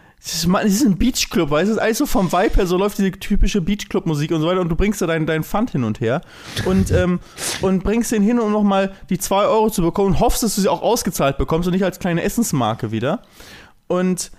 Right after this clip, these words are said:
dann, ähm, bringen wir auch halt den und sagen, "So, ne, wir sind fertig, wir gehen jetzt so", und, äh, wollen auch die zehn Euro Pfand zurück von unserem Bett.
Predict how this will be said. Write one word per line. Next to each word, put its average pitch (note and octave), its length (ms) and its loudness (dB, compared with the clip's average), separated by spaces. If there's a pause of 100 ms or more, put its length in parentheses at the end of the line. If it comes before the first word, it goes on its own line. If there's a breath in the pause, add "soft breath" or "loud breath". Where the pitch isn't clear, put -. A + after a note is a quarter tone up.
(220 soft breath)
dann, F#3 280 0
ähm, F3 500 -2 (640)
bringen F#3+ 220 0
wir F3 60 2
auch F3+ 100 0
halt E3+ 160 0
den D#3+ 120 -2
und D#3+ 160 -2
sagen, E3 260 2
"So, A#3 200 2
ne, A3+ 100 0
wir A3 80 0
sind E3 140 -2
fertig, G3+ 240 -2
wir F#3 60 -4
gehen F#3 120 -2
jetzt F#3 160 -4
so", F3+ 140 -2
und, F3 240 -4
äh, D#3+ 140 -4
wollen F3 120 0
auch F3+ 100 -4
die E3+ 140 -4
zehn A3+ 260 0
Euro D3 220 2
Pfand C#3+ 280 2
zurück D3+ 220 -2
von E3 100 0
unserem C#3+ 260 0
Bett. D3+ 240 -4